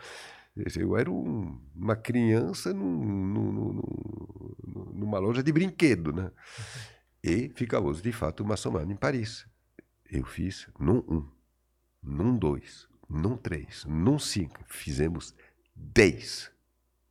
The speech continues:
pilotos em uma semana. Voltamos, entregamos lá na, na, na, na Record. Todos os dez pilotos foram aceitos e foram pro ar. E aí não teve escapatória, me contrataram.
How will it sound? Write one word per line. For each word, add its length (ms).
pilotos 560
em 100
uma 160
semana. 340
Voltamos, 760
entregamos 720
lá 120
na, 240
na, 240
na, 200
na 140
Record. 480
Todos 880
os 280
dez 340
pilotos 680
foram 340
aceitos 440
e 120
foram 360
pro 380
ar. 420
E 100
aí 160
não 140
teve 320
escapatória, 640
me 80
contrataram. 580